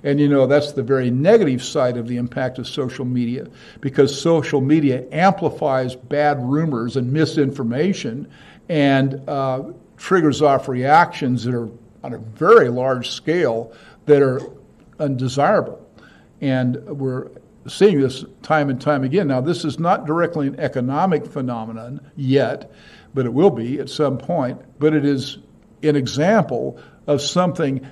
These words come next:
that is triggering expectations on a much more compressed time frame than would have been the case had this happened, say, in the nineteen seventies or nineteen eighties.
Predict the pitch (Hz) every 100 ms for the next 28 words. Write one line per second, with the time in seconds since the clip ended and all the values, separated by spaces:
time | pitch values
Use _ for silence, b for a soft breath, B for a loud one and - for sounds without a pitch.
0 | - 135 147 151 143 139 - - - -
1 | 233 202 156 143 147 - 139 131 - 170
2 | 175 - 127 120 - B - 143 139 147
3 | 202 220 220 165 - - - 156 - 180
4 | 160 - - 196 277 220 151 131 127 156
5 | B B B 139 151 170 190 151 135 131
6 | 139 139 131 - 143 131 135 - 143 135
7 | 135 123 - 139 135 135 139 135 135 135
8 | 127 123 - - 147 139 123 120 143 -
9 | B B 151 143 131 127 127 127 151 135
10 | - - -